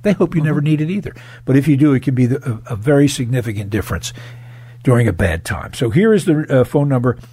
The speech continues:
Speaker 1: twenty-four hours a day for information, eight five five, eight five nine, eight eight one eight. That's Retreat Behavioral Health, eight five five, eight five nine, eight eight one zero. From their, uh, Synergy Mental Health Programs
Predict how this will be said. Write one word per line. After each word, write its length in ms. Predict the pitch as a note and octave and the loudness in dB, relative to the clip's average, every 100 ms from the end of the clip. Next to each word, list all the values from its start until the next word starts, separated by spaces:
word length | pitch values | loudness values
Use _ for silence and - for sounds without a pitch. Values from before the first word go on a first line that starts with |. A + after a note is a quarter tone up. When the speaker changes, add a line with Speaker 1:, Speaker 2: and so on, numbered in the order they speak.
| - - - | -20 -20 -14
Speaker 1:
twenty-four 480 | - D3+ D#3+ D#3+ C#3 | -2 2 2 2 2
hours 260 | C3 C3 A#2+ | 4 2 0
a 60 | |
day 240 | A2 A#2+ A#2 | 0 0 0
for 240 | - A2+ | -2 -4
information, 640 | A2+ A2+ A2+ A#2 A2+ A#2+ | -4 -4 -4 -2 -2 0
eight 180 | A#2+ C3+ | 0 0
five 320 | - C#3 C3 | 2 2 2
five, 420 | - C#3 C3+ C3+ C3 | 2 4 4 4 2
eight 220 | C3 C3+ | -2 -2
five 320 | C#3+ C3 B2 | 0 0 0
nine, 420 | B2+ C#3 C#3 C#3+ - - - | 2 2 0 -2 -10 -20 -2
eight 180 | E3+ E3+ | 2 4
eight 220 | C#3 C#3 | 4 2
one 200 | G2 F2+ | -4 -6
eight. 220 | D#2+ - - - - - - - | -8 -12 -18 -20 -20 -20 -12 -10
That's 140 | - | -8
Retreat 340 | G2+ - D3 C#3 | -4 0 2 2
Behavioral 560 | B2+ A#2 A2+ A#2+ A#2 | 2 2 0 -2 -2
Health, 260 | F#2 - - | -4 -8 -6
eight 200 | - D3 | 0 0
five 340 | - D#3 C3+ C3 | 2 0 0 -2
five, 340 | G#2+ C2+ - - - - - - | -4 -6 -10 -14 -20 -20 -6 0
eight 180 | C#3 | 0
five 340 | C#3 D#3 C3+ B2 | 2 2 2 2
nine, 400 | B2+ B2 B2 B2 - - - - - | 2 2 0 -2 -10 -20 -20 -8 0
eight 220 | C3 G#2+ | 2 2
eight 260 | E2+ F2+ - - | -2 -6 -12 -10
one 440 | - D#2+ D#2 D2 - | -4 -2 -2 -4 -8
zero. 440 | - D2+ - - - - - | -8 -8 -8 -14 -20 -20 -20
From 360 | - F#3+ F3+ E3+ | -4 -2 0 2
their, 360 | D#3 C#3+ C3+ | 2 2 0
uh, 60 | C3 A#2+ | 0 -2
Synergy 800 | - - C4+ A3 A#2+ G#2 G#2+ D3+ | -2 -2 0 0 -2 -8 -10 -2
Mental 420 | C3+ F3+ E3 A#2+ | 0 0 -2 -6
Health 280 | G3+ G3+ - | -4 -6 -6
Programs 580 | D3 - F2 D#2+ - | -8 -4 -6 -6 -10